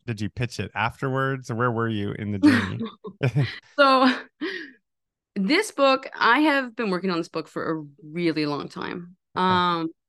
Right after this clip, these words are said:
Speaker 2: probably almost six years, you know,
Speaker 1: Oh,
Speaker 2: it's,
Speaker 1: okay.
Speaker 2: since my last book. And I've done a few other things in the, you know, in addition, but not a ton. You know, I've been working on this book for a really, really long time,
Speaker 1: Mm-hmm.
Speaker 2: and it,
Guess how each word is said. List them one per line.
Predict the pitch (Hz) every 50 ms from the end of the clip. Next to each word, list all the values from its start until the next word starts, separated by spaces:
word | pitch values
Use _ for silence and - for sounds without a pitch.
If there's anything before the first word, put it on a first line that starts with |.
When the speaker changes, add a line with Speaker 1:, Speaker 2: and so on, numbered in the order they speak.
| _ _ _ _ _ _ _ _
Speaker 2:
probably | - - - 220 220 220 226 226 226 202 202 196 185
almost | 180 180 170 165 165 - -
six | - 156 - - -
years, | 156 147 170 185 - - 180 - - - - _ _
you | - 196 180
know, | 170 127 139 147
Speaker 1:
Oh, | 143
Speaker 2:
it's, | 127 110
Speaker 1:
okay. | 143 - - 135 110 101 101 110 - -
Speaker 2:
since | 320 320 311 311
my | 311 302 294
last | 302 302 311 339 359 349 - -
book. | - 170 170 175 196 - - _ _ _ _ _ _ _ _ _ _ - - - _ _ _ _ _ _ _ -
And | 285 302
I've | 302 277
done | 285 302 277 262
a | 269
few | - 302 269 233
other | 233 233 226 226
things | 214 - - 233 226 226 202 190
in | 185 190
the, | 190 165
you | 156 202
know, | 190 170 165 160 156 165 185 185 - _ -
in | 185 185
addition, | 156 143 - _ - 302 392 - - 339 233 208
but | 185 180 170 151 - _ _ _ _ _ _ _ _ -
not | - 196 202 220 277 359 415
a | 440 427 440 453 453 -
ton. | - - 294 262 320 415 415 220 202 208
You | 196
know, | 202 202 214
I've | 240 254
been | 339 370 320
working | 220 226 254 - 320 277
on | 254 233 208
this | 208 220 202 -
book | - - 233 - -
for | - - 214 190 180
a | 180 180 175
really, | 180 185 190 220 226 220
really | 196 202 202 190 190
long | 196 185 180 180 185
time, | 185 - 190 175 170 170 175 170 175 170 _ _ _ - -
Speaker 1:
Mm-hmm. | 131 123 123 143 156 -
Speaker 2:
and | 190 196 202
it, | 196 185 175 -